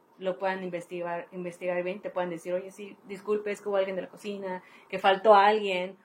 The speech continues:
o no llegó alguien, o no llegaron tales insumos", que al final tampoco es parte o la responsabilidad de, del restaurante, porque igual tienen que saber que hay terceros. Entonces, a veces alguien deja a fin-, a mal en último momento, pues tampoco eres mago, ¿no? Entonces, hay como esa parte que sí es como, mm,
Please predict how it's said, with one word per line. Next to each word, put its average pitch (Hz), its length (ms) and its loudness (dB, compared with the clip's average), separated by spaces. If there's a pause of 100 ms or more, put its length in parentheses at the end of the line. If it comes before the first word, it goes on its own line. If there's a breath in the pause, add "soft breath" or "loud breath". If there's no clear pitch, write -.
o 190 100 -8
no 202 80 -2
llegó 202 300 2
alguien, 202 760 2 (280 soft breath)
o 196 60 -6
no 226 120 4
llegaron 214 440 4
tales 208 340 2
insumos", 214 520 -2
que 202 80 -6
al 185 80 -2
final 190 340 -4
tampoco 190 380 -6
es 190 120 -8
parte 185 500 0
o 185 40 -2
la 175 120 -2
responsabilidad 175 720 -6
de, 170 280 -6
del 170 140 -10
restaurante, 165 400 -6
porque 220 200 -12
igual 175 260 -4 (440 soft breath)
tienen 190 260 -6
que - 100 -8
saber 175 300 -8
que 202 160 -4
hay 170 140 -2
terceros. 170 640 -10
Entonces, 175 280 -10
a 170 40 -6
veces 180 220 -6
alguien 180 220 -8
deja 175 220 -6
a 170 40 -6
fin-, 175 300 -12
a 175 100 -10
mal 175 460 -2
en 190 100 -6
último 185 320 -2
momento, 196 560 -2 (200 loud breath)
pues 180 120 -6
tampoco 180 280 0
eres 165 180 -4
mago, 160 300 -2
¿no? - 180 -12 (220 loud breath)
Entonces, 190 240 4
hay 190 60 2
como 185 360 -2
esa 185 240 -6
parte 170 400 0
que - 160 -16
sí 165 160 -10
es 170 100 -14
como, 160 240 -16
mm, - 480 -14